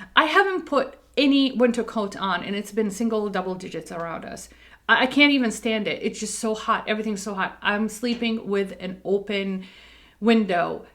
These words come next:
Everything aggravates me. Everything is getting on my nerve. Everybody is getting on, they're getting on my nerve, but they have to control yourself and maintain your poise because you gotta get stuff done.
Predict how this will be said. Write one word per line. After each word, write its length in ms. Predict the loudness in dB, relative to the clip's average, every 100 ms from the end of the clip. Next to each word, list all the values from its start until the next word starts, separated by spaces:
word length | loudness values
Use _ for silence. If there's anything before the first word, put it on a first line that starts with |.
| _ 4
Everything 580 | 6 4 2 2 0 0
aggravates 560 | -2 -2 -4 -6 -8
me. 220 | -12 -12 2
Everything 480 | 4 6 2 2 0
is 120 | 0
getting 280 | 0 -2 -2
on 140 | -4
my 140 | -6 -6
nerve. 340 | -6 -6 0 8
Everybody 640 | 8 8 4 4 4 4
is 120 | 2
getting 280 | 0 -2 -2
on, 200 | -6 -10
they're 260 | -6 -4 -4
getting 300 | -4 -6 -8
on 80 |
my 120 | -8 -6
nerve, 280 | -4 -4
but 120 | -6 -6
they 120 | -8
have 360 | -4 -4 -4 -6
to 220 | -8 -6
control 540 | -6 -6 -4 -4 -4
yourself 640 | -4 -4 -4 -4 -2 -4 -8
and 400 | -14 -12 -10 -12
maintain 480 | -12 -14 -12 -10 -10
your 160 | -10 -12
poise 720 | -12 -10 -6 -4 -6 -8 -12
because 500 | -16 -16 -8 -8 -8
you 140 | -8
gotta 320 | -8 -8 -8 -8
get 300 | -8 -10 -12
stuff 360 | -16 -16 -14
done. 440 | -12 -10 -12 -14